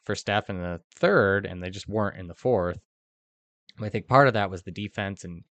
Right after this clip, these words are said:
even Peyton Pritchard coming off the bench. Like, they left Peyton Pritchard in during a really critical point in the game, and he was holding his own out there on defense. So,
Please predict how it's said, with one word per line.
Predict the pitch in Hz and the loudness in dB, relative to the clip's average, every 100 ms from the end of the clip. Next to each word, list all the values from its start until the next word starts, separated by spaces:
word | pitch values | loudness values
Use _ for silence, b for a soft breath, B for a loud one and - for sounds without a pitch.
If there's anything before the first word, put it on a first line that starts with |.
| _ _ | _ _
even | 139 127 104 | -6 -4 -2
Peyton | 113 117 - | -2 -2 -6
Pritchard | - 107 127 113 - | -6 -6 -4 -4 -2
coming | 107 98 | -6 -4
off | 95 - | -8 -8
the | |
bench. | 80 - 85 113 | -14 -12 -10 -10
Like, | 95 90 | -10 -6
they | 107 | -4
left | 120 92 104 - - | -4 -2 -6 -6 -6
Peyton | 110 107 95 | -6 -6 -10
Pritchard | 95 - 123 | -12 -8 -8
in | 123 143 139 | -6 -8 -6
during | 113 98 | -4 -4
a | 85 | -8
really | 92 104 85 | -8 -8 -8
critical | _ - 101 - 101 - | _ -10 -10 -8 -8 -8
point | 98 90 | -10 -8
in | |
the | 87 | -12
game, | 85 90 101 151 - _ _ - | -14 -12 -10 -10 -14 _ _ -12
and | 98 | -6
he | 147 | -4
was | 208 | -4
holding | - 135 135 | 0 0 0
his | 123 98 | -2 -4
own | 110 147 92 90 - | -4 -4 -8 -14 -10
out | 98 92 | -8 -6
there | 98 95 | -6 -6
on | 90 | -6
defense. | 90 139 151 90 90 - - - _ _ _ _ | -8 -10 -10 -10 -10 -14 -20 -20 _ _ _ _
So, | - 110 104 98 95 | -2 2 2 0 -2